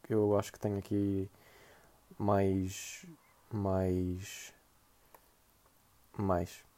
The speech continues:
Tenho mais, estão a perceber? Tenho mais para vos dar. Ah, porque tenho aqui a, a, a cena do, do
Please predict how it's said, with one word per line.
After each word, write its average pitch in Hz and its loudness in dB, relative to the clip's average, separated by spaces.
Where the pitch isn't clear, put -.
Tenho 131 4
mais, 180 6
estão - 0
a 101 0
perceber? - -2
Tenho 117 -2
mais 117 0
para 123 12
vos 104 6
dar. 98 6
Ah, 120 10
porque 139 6
tenho 131 10
aqui 120 6
a, 110 12
a, 107 2
a - 6
cena 113 6
do, 101 4
do 107 2